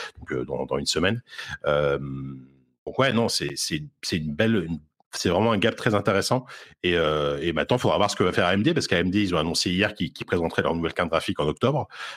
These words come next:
Euh, donc on les attend pas mal, et ce sera, ce sera, ce sera, ce seront des cartes graphiques qui seront des dérivés de, de ce qu'on va avoir sur les consoles en plus.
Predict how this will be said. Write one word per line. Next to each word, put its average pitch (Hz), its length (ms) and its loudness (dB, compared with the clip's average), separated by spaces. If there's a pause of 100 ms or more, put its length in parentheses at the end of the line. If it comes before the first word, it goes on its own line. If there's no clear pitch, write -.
(160)
Euh, 76 380 2
donc 76 500 -6
on 92 40 2
les 80 120 2
attend 87 220 2
pas 87 100 4
mal, 117 180 4
et - 60 0
ce - 140 -2
sera, 92 180 0
ce - 140 -8
sera, - 180 0
ce - 160 -4
sera, 104 160 0
ce - 160 -4
seront - 160 -2
des 98 140 2
cartes 92 160 0
graphiques 107 260 0
qui - 80 -6
seront - 160 -2
des 82 140 0
dérivés 92 440 2
de, 76 400 2
de 82 60 -6
ce - 80 -6
qu'on 82 140 -6
va 78 80 4
avoir 78 160 0
sur - 80 -4
les 78 80 -2
consoles - 340 -2
en 104 60 0
plus. - 340 -4